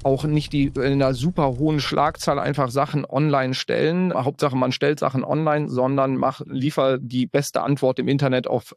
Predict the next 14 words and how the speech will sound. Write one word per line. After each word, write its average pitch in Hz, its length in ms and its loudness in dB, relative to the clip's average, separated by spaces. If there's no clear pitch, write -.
Fragen 165 480 0
von 156 200 0
Leuten 147 300 2
und 131 120 -2
sorg 131 200 2
dafür, 143 240 0
dass 127 140 2
dein 131 220 2
Content 139 380 2
halt 123 180 -2
qualitativ 131 640 -2
auch - 180 -2
besser 123 320 0
ist. - 260 0